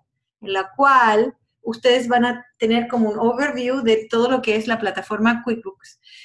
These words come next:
Y aquí vamos a usar lo que se llama el sal-, Sample Company de Craig's Landscaping Services. O sea, es, ninguno de estos números son reales. Es una, una compañía ejemplo que ofrece Intuit para aprender.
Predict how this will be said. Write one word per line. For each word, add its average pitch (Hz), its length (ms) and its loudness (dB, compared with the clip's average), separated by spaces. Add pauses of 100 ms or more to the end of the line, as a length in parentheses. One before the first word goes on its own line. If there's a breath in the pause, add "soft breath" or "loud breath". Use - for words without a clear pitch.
(140 loud breath)
Y 262 160 2
aquí 320 220 -6
vamos 370 280 0
a 427 80 4
usar 254 580 0 (360)
lo 240 180 -2
que 233 120 -4
se 226 140 -2
llama 240 320 0
el 247 80 -2
sal-, 220 440 -2
Sample 226 480 0
Company 226 480 -2 (220)
de 214 300 -4 (120)
Craig's 240 520 -4 (120)
Landscaping 208 760 -2
Services. 220 680 -4
O 220 80 -12
sea, 233 220 -2
es, 247 200 -4
ninguno 269 480 -2
de 311 240 0
estos 285 420 -4 (240)
números 247 440 -2
son 240 240 2
reales. 220 520 2 (300 loud breath)
Es 240 160 -4
una, 226 640 0
una 226 240 4
compañía 220 380 2
ejemplo 247 500 -2
que 285 100 -4
ofrece 233 640 -4 (120)
Intuit 240 460 -2
para 233 200 2
aprender. 190 420 -4